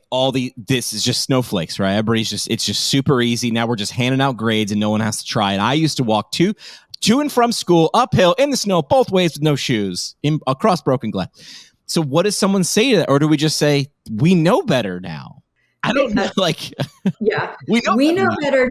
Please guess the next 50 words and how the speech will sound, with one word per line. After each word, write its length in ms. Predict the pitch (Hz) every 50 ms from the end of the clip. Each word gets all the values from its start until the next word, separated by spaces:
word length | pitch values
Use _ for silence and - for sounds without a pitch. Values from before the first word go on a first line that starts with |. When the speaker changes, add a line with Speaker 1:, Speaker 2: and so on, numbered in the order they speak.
| 233 233
Speaker 2:
now. 500 | 247 277 240 202 185 185 185 196 233 240 -
And 140 | 240 233
if 160 | 233 240 233 -
they're 160 | 233 226 220
not, 520 | 220 226 220 220 240 269 294 294 - - - -
like, 280 | 240 226 226 220 - 233
at 120 | 220 226
the 80 | 233 220
level 300 | 214 214 214 214 226 220
of 100 | 220 214
entrustment 680 | 220 208 208 - 214 208 208 - 247 262 285 294 220 -
of 180 | 208 185 175
no 280 | 196 196 196 202 226 285
supervision 680 | 294 - 294 285 294 285 262 226 226 226 220 220 220 214
that 160 | 202 - -
they 140 | 196 196 208
would 160 | 220 214 214
be 100 | 240 233
able 140 | 233 233 214
to 80 | 226
handle 320 | 226 226 214 208 208 208 202
a 60 | 202
certain 280 | 202 - 202 196 208 202
situation, 680 | - - 196 202 202 190 202 247 339 - 214 196 196
they're 120 | 196 196 196
not 440 | 202 202 202 202 202 208 208 - 214
gonna 320 | 208 208 208 202 196 -
get 280 | 208 202 190 196 - -
forward, 560 | - 214 240 247 220 175 175 180 208 220 226 196
right? 200 | 202 196 214 285
Speaker 1:
Right. 220 | 180 160 156 - _ _ _ _ _ -
Speaker 2:
Like, 220 | 247 247 - - -
I 180 | 220 240 285 339
think 220 | - 294 262 226
that's 220 | 247 226 233 - 240
a 20 |
better 300 | 214 233 226 220 214 202
check 400 | 208 - 214 214 254 - - -
than 140 | 233 214 214
the 80 | 208 196
person 380 | - 226 220 214 220 226 220
who's 180 | 214 208 196 196
a 60 | 185
really 280 | 180 180 196 196 208 247
good 180 | 226 254 254
test 260 | 247 - 226 190 - -
taker 420 | 196 185 - 180 170 175 180 - _ _ _ _ _ _ -
Speaker 1:
Right. 120 | - - 202
Speaker 2:
and 100 | 202 190
a 100 | 185